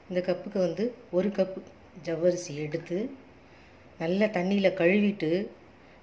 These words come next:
அதுக்கப்புறம் இதே கப்புக்கு ரெண்டரை கப்பு தண்ணி சேர்த்து ஒரு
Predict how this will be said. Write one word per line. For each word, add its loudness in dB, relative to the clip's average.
அதுக்கப்புறம் 0
இதே 0
கப்புக்கு -2
ரெண்டரை 2
கப்பு -2
தண்ணி 0
சேர்த்து -2
ஒரு 0